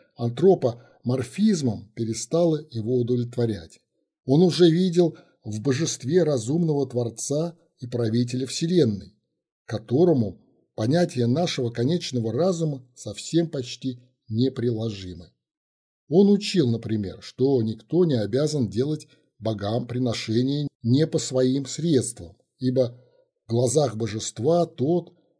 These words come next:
кто подносит малое из малых средств, ничуть не хуже того,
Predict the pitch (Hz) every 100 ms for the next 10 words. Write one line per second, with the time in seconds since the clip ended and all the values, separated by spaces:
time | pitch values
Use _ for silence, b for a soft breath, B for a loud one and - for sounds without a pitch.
0 | _ _ _ - 120 127 131 147 123 120
1 | 107 117 196 175 131 110 131 139 113 110
2 | - 117 98 - _ _ 107 110 110 190
3 | 190 185 180 202 185 139 113 113 175 190
4 | -